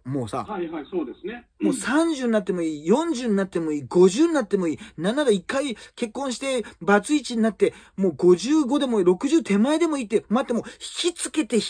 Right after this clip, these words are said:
Speaker 1: きついて、待ちに待ったらいけんじゃないか。意外とこれ。
Speaker 2: <laughs>
Speaker 1: その間に自分が医者になるとか、なんか、ね、
Speaker 2: はい。
Speaker 1: 社長になるとか、なんかもう、
Speaker 2: はい。
Speaker 1: なんか個人的スポンサーになるとか、ね。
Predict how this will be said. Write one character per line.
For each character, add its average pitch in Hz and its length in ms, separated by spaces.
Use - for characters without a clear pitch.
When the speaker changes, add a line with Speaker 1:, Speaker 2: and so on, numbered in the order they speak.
Speaker 1:
き 302 140
つ 349 120
い 320 100
て、 233 100
待 208 340
ち 403 40
に 349 80
待 262 220
っ - 20
た 320 120
ら 226 60
い 190 80
け 320 120
ん 349 60
じ 339 60
ゃ 285 40
な 202 60
い 147 60
か。 110 180
意 165 100
外 160 160
と 156 100
こ - 80
れ。 - 120
Speaker 2:
<laughs> - 1400
Speaker 1:
そ - 220
の 240 100
間 269 220
に 285 100
自 208 180
分 240 180
が 269 80
医 214 120
者 247 160
に 240 100
な 254 100
る 240 100
と 180 100
か、 185 360
な 202 160
ん 214 80
か、 180 220
ね、 214 100
Speaker 2:
は 269 60
い。 131 200
Speaker 1:
社 180 200
長 214 220
に 214 100
な 220 120
る 214 80
と 160 120
か、 143 360
な 190 140
ん 202 40
か 175 100
も 175 140
う、 - 20
Speaker 2:
は 165 60
い。 170 40
Speaker 1:
な 175 80
ん 180 40
か 165 80
個 180 140
人 190 140
的 190 180
ス - 100
ポ 214 100
ン 214 80
サ 196 100
ー 175 60
に 147 100
な 160 100
る 165 80
と 139 100
か、 123 320
ね。 202 280